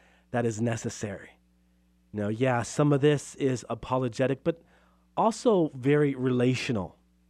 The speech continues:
right? I was very intentional in selecting these five passages because I want you to understand that the book of Acts, while it is a history book, it is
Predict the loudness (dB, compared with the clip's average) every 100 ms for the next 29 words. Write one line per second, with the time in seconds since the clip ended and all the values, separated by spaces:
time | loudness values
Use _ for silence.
0 | _ _ _ _ _ _ -4 -2 0 0
1 | 0 0 2 4 4 2 0 -2 -2 -4
2 | -4 -4 -6 -8 -2 -2 -2 -4 -4 -4
3 | -2 -2 -2 -2 -2 -2 -6 -8 -6 -4
4 | -4 -6 -14 -20 _ _ -2 0 2 2
5 | 2 0 0 -2 -2 -2 -2 0 0 -2
6 | 0 2 2 4 2 0 -4 -8 4 8
7 | 8 8 4 2 2 2 0 0 0 0
8 | 0 0 0 -4 -8 -18 _ _ _ _
9 | -10 0 2 6 4 2